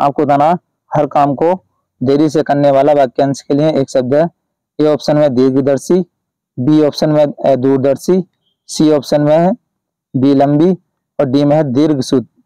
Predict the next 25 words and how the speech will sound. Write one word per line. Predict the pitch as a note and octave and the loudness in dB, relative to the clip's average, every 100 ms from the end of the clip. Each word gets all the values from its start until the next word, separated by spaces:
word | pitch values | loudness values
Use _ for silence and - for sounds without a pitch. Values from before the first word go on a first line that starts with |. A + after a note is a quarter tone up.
| _ | _
सूत्री, | - D3+ C3 C3 A2+ - _ | -4 -4 -2 -2 -2 -4 _
यानी | C3 D#3 G#3 - _ _ _ | -2 0 0 -4 _ _ _
दीर्घ | A#2+ C#3 F#3 F4 - _ _ | -2 0 2 0 -4 _ _
सूत्री। | - C#3+ - A#2+ | -4 -4 -2 -4
तो | G#2 - _ _ - | -4 -8 _ _ -8
इसका | - F3 | -4 -4
सही | - - E3+ | -2 0 2
आंसर | F3 D3 D#3 | 2 0 0
होगा | C3 B2+ | 0 2
हमारा | B2+ B2+ C#3+ F#3 - _ _ _ _ _ _ _ - | 2 2 0 -2 -6 _ _ _ _ _ _ _ -2
दीर्घ | C3 D#3 A#3+ - _ _ | 0 2 0 -6 _ _
सूत्री, | - C#3+ B2 A#2+ | -4 -2 -2 -2
D | A#2+ | 0
option | E3 D#3+ D#3 | 0 0 -2
सही | B2+ B2+ | 0 0
होगा। | B2+ B2+ D3 F3 - - - | 2 2 0 -2 -8 -20 -4
चलिए | C#3 D3 | -2 0
friends, | D3 D3+ F3+ - - - | 0 0 -2 -8 -20 -6
अगला | C3+ C3+ | -2 0
प्रश्न | C3+ C#3 D3 | -2 -2 0
देखते | C#3 C3 C3+ | -2 -2 0
हैं। | C#3+ F3 - _ - _ _ _ _ _ _ _ _ _ - | 0 0 -8 _ -20 _ _ _ _ _ _ _ _ _ -2
निम्न | E3 F3+ | 0 2
में | E3+ E3 | 2 0
से | - F#3 | 0 0